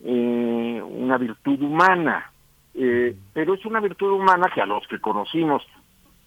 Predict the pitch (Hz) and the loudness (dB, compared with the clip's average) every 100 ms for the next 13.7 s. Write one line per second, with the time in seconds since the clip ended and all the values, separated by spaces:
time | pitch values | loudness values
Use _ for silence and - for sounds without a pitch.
0 | _ _ - _ - _ 113 123 147 - | _ _ -20 _ -20 _ 6 6 4 2
1 | 151 208 185 98 - 107 - 107 107 139 | 2 4 2 0 -2 -4 -2 -2 2 2
2 | 147 156 - 160 160 151 147 - - - | 0 -4 -2 2 2 4 2 0 -14 -8
3 | 151 147 131 147 139 196 196 175 151 160 | 2 2 4 2 4 2 2 2 2 -2
4 | - 170 170 220 190 - 113 - - - | -4 -2 4 4 4 0 -4 -4 -8 -20
5 | - - - 135 135 135 135 135 - 165 | -20 -6 2 4 4 4 4 2 0 0
6 | 170 170 151 151 135 131 - 147 - 156 | 0 -2 -4 0 0 0 0 0 2 2
7 | 143 - - - - 135 135 147 147 147 | 2 -2 -20 -18 -2 2 4 4 4 4
8 | 135 127 123 139 131 127 117 127 120 135 | 4 4 4 4 4 2 2 2 2 2
9 | 127 120 131 131 123 127 - _ - 117 | 4 4 4 4 2 2 -6 _ 0 4
10 | 113 131 127 123 127 127 120 131 131 - | 4 4 2 2 2 2 2 0 -2 -4
11 | - 117 - 123 117 113 110 - 120 123 | 2 2 2 2 4 2 0 0 2 4
12 | 147 - 156 - 117 101 - 110 107 104 | 2 2 -2 0 2 2 2 -2 0 2
13 | 123 123 135 165 208 - 107 | 2 2 2 2 2 0 -8